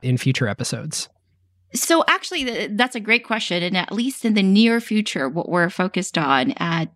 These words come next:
Speaker 2: our insider community, <laughs> I, what I said for this year, what, what I think are gonna be really interesting are a couple of things. One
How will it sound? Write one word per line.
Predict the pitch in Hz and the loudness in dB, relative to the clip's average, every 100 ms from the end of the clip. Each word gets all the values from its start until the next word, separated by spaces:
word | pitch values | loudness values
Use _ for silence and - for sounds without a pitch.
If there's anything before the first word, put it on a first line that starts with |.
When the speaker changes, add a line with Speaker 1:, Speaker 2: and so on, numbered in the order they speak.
| _ _ | _ _
Speaker 2:
our | 147 131 127 | 0 2 2
insider | 202 220 175 143 | 2 4 2 0
community, | - 127 113 - 117 123 - | 0 0 0 -2 0 0 0
<laughs> | |
I, | 165 175 165 180 | 0 2 2 0
what | 170 175 | 2 2
I | 185 | 4
said | 151 139 165 - - | 2 2 2 -2 -2
for | - 185 | 2 4
this | 196 208 196 | 4 2 4
year, | 190 147 147 | 4 4 0
what, | - 160 - | -4 -6 -4
what | 170 | -2
I | 165 | -2
think | - - | -2 -6
are | 147 | -4
gonna | 156 | -2
be | 139 | -2
really | 139 127 | 0 0
interesting | 127 - 160 - 143 | 0 -2 -2 2 2
are | - 131 135 | 4 4 2
a | - | 0
couple | 220 180 | 0 -2
of | 151 | -2
things. | - 117 - - | -2 -2 -2 2
One | 185 190 196 | 4 6 2